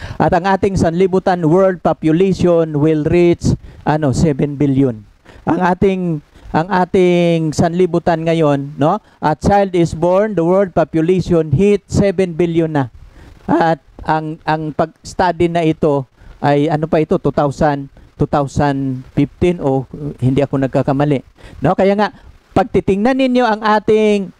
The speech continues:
ang ating sanlibutan, two thousand twelve, two thousand thirteen,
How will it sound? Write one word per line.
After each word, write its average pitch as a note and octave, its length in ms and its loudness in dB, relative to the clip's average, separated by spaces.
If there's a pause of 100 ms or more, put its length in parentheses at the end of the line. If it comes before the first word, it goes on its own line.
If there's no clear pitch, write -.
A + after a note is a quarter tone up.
ang F3+ 160 -2
ating G3+ 380 -2
sanlibutan, F3+ 800 0 (180)
two F#3+ 140 0
thousand F#3+ 480 -2
twelve, F#3+ 320 2
two E3 160 -4
thousand D#3+ 480 -2 (560)
thirteen, D#3 560 0